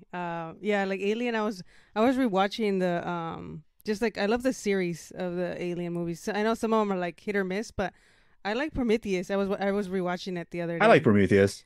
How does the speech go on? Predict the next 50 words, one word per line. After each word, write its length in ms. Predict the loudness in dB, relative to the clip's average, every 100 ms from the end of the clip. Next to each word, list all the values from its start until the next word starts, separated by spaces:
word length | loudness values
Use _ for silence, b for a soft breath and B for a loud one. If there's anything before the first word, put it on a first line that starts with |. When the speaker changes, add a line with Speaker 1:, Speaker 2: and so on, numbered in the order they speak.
| _
Speaker 2:
I 60 | 6
Speaker 1:
Yeah, 20 |
Speaker 2:
liked 180 | 8 6
it 40 |
Speaker 1:
that 60 | 6
Speaker 2:
too. 140 | 6
Speaker 1:
one, 280 | 6 2 -4
and, 320 | -4 -4 -4
uh, 400 | -4 -4 -6 -8
what 140 | -6 -6
was 100 | -4
the 180 | -4 -4
af-, 140 | -4
the 80 | -4
one 140 | -2
after, 220 | -4 -2 -2
Alien 360 | -2 -2 -4
Covenant? 480 | -4 -6 -6 -8 -10 _ _ _ -2
I 40 |
don't 80 | 2
know. 60 | 4
I 40 |
feel 120 | 4
like 200 | 2 2
Speaker 2:
Yeah. 320 | 4 6 4 2 -4
Speaker 1:
they 160 | 0 0
kinda 220 | 0 -2
got 160 | -2 -4
hate 260 | -4 -6
a 40 | -4
little 200 | -2 -2
bit, 260 | -2 -4 -2
but 120 | -2
I 60 |
was 100 | -2
like, 80 | -4
"I, 220 | -4 -4 -4
I 140 | -2
like 220 | 0 -2 -2
them 240 | -6 -6
for 160 | -6 -2
what 160 | -2
it 60 | -2
was." 180 | -2 -2
I, 120 | -2
just 160 | -4
because 240 | -6 -4 -2
it, 200 | -4 -4
it 200 | -6 -6
kinda 280 | -4 -4